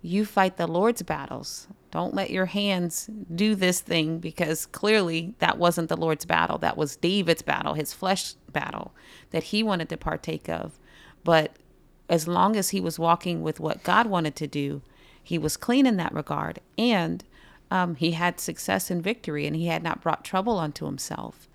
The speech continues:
And the Lord kept him. He kept himself from the wicked one, and the wicked one touched him not. And, um, so that was a, a clear defining line. There was a difference between fighting because that's what the Lord called you to, or doing an activity because the Lord called you to it,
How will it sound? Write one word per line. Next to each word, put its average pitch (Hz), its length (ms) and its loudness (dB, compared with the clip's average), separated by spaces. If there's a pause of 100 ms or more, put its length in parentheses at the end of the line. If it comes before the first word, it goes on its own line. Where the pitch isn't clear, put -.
(380)
And 160 340 0
the 160 60 0
Lord 165 360 0
kept - 280 -4
him. 151 340 -6 (200)
He 165 100 -4
kept - 260 0
himself 185 340 0
from 175 140 -2
the 170 80 -2
wicked 233 260 2
one, 220 200 0
and 180 100 -2
the 170 80 -2
wicked 170 200 -4
one 165 140 -2
touched 160 300 -4
him 151 80 -4
not. 135 240 -8 (580)
And, 175 540 0 (100)
um, 170 540 0 (340)
so - 160 2
that 175 220 6
was 180 180 2
a, 170 320 4
a 185 80 -4
clear 190 560 0 (420)
defining 175 720 2
line. 185 460 -2 (360)
There 175 100 2
was 170 160 2
a 165 60 -2
difference 180 440 0
between 165 580 -2 (440)
fighting 180 420 4
because 156 460 0
that's 156 260 2
what 165 80 -2
the 151 120 -4
Lord 160 260 -2
called 139 300 -2
you 143 80 -4
to, 143 280 -2
or 135 80 0
doing 147 340 -2
an 147 100 -4
activity 143 460 -4
because 143 340 -4
the 139 60 -6
Lord 160 240 -2
called 143 280 -4
you 131 80 -6
to 135 240 -6
it, 127 180 -6